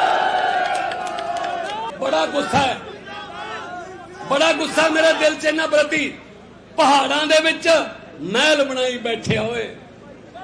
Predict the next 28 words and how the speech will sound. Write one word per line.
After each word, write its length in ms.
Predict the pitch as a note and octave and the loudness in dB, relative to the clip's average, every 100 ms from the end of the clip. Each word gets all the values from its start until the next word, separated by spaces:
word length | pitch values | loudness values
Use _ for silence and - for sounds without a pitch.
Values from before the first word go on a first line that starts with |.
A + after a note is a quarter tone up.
| - | -4
ਤੁਹਾਡੇ 300 | G#3 B3 C#4 | 0 4 2
ਖੂਨ 340 | - A3 C4 C4+ | 2 -2 -2 0
ਨਾਲ। 340 | C4 B3+ G#3 - - - - - - - | 2 2 -2 -8 -14 -14 -16 -16 -14 0
ਉਹ 240 | - D4 - - - - - G#3+ | 4 4 2 -6 -14 -18 -8 -6
ਇੱਟਾਂ 360 | G#3+ - C#4+ | -2 2 2
ਜਿਹੜੀਆਂ 340 | C#4 C#4 D4 C#4+ | 4 2 2 2
ਲੱਗੀਆਂ 420 | C#4 B3 C#4+ D4 | 0 2 2 2
ਨੇ, 380 | D4 E4 D#4+ - - - - | 2 2 0 -4 -14 -6 4
ਉਹ 140 | D4+ C#4 | 4 6
ਤੁਹਾਡਾ 280 | C4 C#4+ C#4 | 4 4 2
ਮਾਸ 440 | C4 C4+ C#4+ - | 4 4 4 4
ਹੈ, 360 | D4+ E4 F4 C#4 - - - - C4 | 4 8 6 4 -2 -12 -14 -4 2
ਤੇ 120 | C4+ | 4
ਜਿਹੜਾ 240 | C#4 C#4+ | 4 2
ਸੀਮੈਂਟ 600 | - - C4 C4+ C#4+ - C#4+ B3 F#3+ - - - - - | 0 -2 0 0 -2 0 2 2 -4 -14 -20 -20 -20 -12
ਲੱਗਿਆ, 380 | A3 A#3+ B3+ B3+ | -8 -4 0 2
ਉਹ 180 | C4 C4 | 2 2
ਤੁਹਾਡਾ 280 | A3 A3+ | 2 0
ਖੂਨ 440 | A3+ - G3 G3 F#3+ | 0 2 2 2 0
ਹੈ। 140 | D#3 B2+ - - - - - - | -4 -10 -16 -20 -20 -18 -16 -10
ਆਮ 260 | - F#3+ G3+ | -4 -2 0
ਲੋਕਾਂ 300 | G#3 G#3+ G#3 | 0 2 2
ਦੇ 160 | G#3 G#3+ | 2 0
ਖੂਨ 340 | F3 A3 A#3+ | -2 -2 -2
ਨਾਲ 240 | B3 A#3+ | 0 0
ਮਹਿਲ 340 | A#3 A#3 B3 A3+ | 0 2 2 0
ਸਾਰੇ 280 | A3 A#3 B3 | 0 0 0
ਨੇ। 360 | C4+ B3 - | 0 0 -4